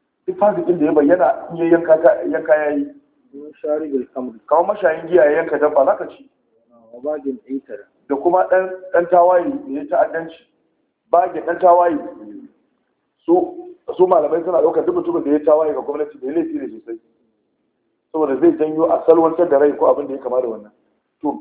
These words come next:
Speaker 1: ɗan tawaye ga gwamnati wanda ya ta'addanci, shi ma in ya yanka za a ci, amma mai laifi ne sosai, ya yi kaba-, ya yi kaba'irul zunub. Saboda zai janyo a salwantar da rayukan jama'a.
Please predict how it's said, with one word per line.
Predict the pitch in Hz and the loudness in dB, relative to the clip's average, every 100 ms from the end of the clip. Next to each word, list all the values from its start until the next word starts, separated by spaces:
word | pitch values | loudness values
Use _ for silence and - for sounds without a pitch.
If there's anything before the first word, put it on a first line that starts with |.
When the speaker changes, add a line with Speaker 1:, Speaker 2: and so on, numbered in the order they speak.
| - | -2
Speaker 1:
ɗan | 175 180 | -2 2
tawaye | 180 180 185 - | 2 4 2 0
ga | - | -6
gwamnati | 135 151 156 | -6 -6 -2
wanda | 139 123 143 | -2 0 0
ya | - | 2
ta'addanci, | - 151 165 160 - _ _ _ _ _ _ _ | 2 2 0 -4 -10 _ _ _ _ _ _ _
shi | _ - | _ 0
ma | 254 - | 0 0
in | 185 | 2
ya | 185 185 | 2 2
yanka | 185 185 | 4 4
za | 208 | 6
a | - | 2
ci, | - - _ | 0 -14 _
amma | 131 165 | -4 -2
mai | 160 | -2
laifi | 180 - 165 | 0 0 -2
ne | 143 | -8
sosai, | 120 123 160 | -10 -4 2
ya | 165 | 2
yi | 170 | 2
kaba-, | 135 147 | -2 0
ya | 165 | -2
yi | 165 _ | -4 _
kaba'irul | 135 151 165 - | 2 2 2 -8
zunub. | - 151 - - - _ _ _ _ _ _ - | -8 -8 -8 -18 -20 _ _ _ _ _ _ -2
Saboda | 160 143 | 0 2
zai | 175 180 | 4 4
janyo | 170 175 175 160 | 2 -2 -2 -2
a | - | 0
salwantar | 180 180 175 190 | 0 0 -2 -4
da | 160 | 0
rayukan | 151 156 156 143 | 2 2 -2 -8
jama'a. | 127 139 135 | -8 -6 -6